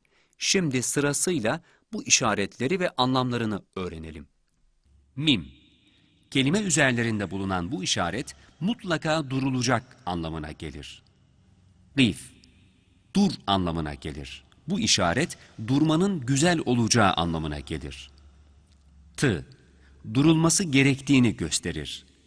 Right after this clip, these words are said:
Z. Durulması gerektiğine işarettir. Cim. Durmak da, geçmek de caizdir fakat durmak daha iyidir. Sat. Kelime üzerinde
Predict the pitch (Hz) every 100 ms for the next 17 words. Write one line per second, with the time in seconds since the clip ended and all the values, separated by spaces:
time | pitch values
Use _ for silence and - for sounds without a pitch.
0 | _ _ _ _ _ - 92 117 87 71
1 | - _ _ _ _ _ _ 92 123 139
2 | 143 147 - 120 107 95 - 95 85 76
3 | - 85 76 73 - 76 - - _ _
4 | _ _ _ _ _ 101 98 131 76 69
5 | - - 101 143 143 175 - - 104 -
6 | - _ - 120 131 - 165 170 - 175
7 | 123 127 123 143 101 101 - - - -
8 | 127 151 - 135 135 180 - 139 131 127
9 | 82 78 - - - - _ _ _ _
10 | _ _ _ _ _ _ _ _ _ _
11 | _ - - 104 - - - - - -
12 | _ - 135 135 208 208 - 104 87 82